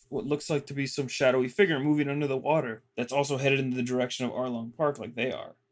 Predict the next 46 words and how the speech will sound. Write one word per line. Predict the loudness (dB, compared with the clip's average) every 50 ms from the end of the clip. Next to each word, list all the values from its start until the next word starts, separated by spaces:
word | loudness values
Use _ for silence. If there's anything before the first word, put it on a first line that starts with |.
| _ -14
So | -4 0 4 4 6 6 4 4 4 2
if | 0 0 0
you | -4 2
flash | 6 6 6 6 6 8
back | 10 10 10 10 6
to | -2
the | -10
park, | -10 -6 -6 -4 -4 -6 -8 -8
it | -8 -8 -6
seems | -4 0 0 2 2 0 -2 -4
like | -8 -6 2
Hachan | 6 6 6 6 6 4 4 4 4 0
is | -4 -4
now | -2 -2 -2 -2 -2 -2
at | -4 -4 -6
the | -6 -6
gate | -2 2 4 4 4 2 0 -6 _ _ _ _ _ -14
with | -12 -10 -8
all | -6 -6 -6
his | -8 -8 -4 -2
octopus | -2 -2 -2 -4 -10 -8 -6 -6 -6 -2
hands, | 2 2 4 4 2 0 -2 -4 -6 -8
and | -10 -8 -8 -8
he | -6 -6 -6
is | -6 -6 -8 -12
trying | -12 -4 0 2 4 4 4 2 2 0 -4 -6 -6 -2
to | 0 2 2 0 0
feed | -4 -6 -6 -6 -4 -2 -2 -2 -2
a | -2 -4
certain | -4 -4 -6 -6 -6 -6
creature. | -6 -4 -4 -4 -4 -4 -6 -8 -10
So | -10 -12 -12
it's | -12 -8
kind | -4 -2 -2
of | -2 -2
implied | -4 -6 0 2 4 4 4
that | 4 2
whatever | 2 2 2 2 0 -2
creature | -4 -4 -4 -4 -2 -2 -4
is | -4 -4 -4
floating | 0 0 0 2 2 2
under | 0 0 0 -2
Luffy | -2 -2 -4 -4 -6 -6 -4
and | -4 -2 0
Sanji | 2 2 2 2 2 0 -2 -2 -2
and | -2 -4 -4 -8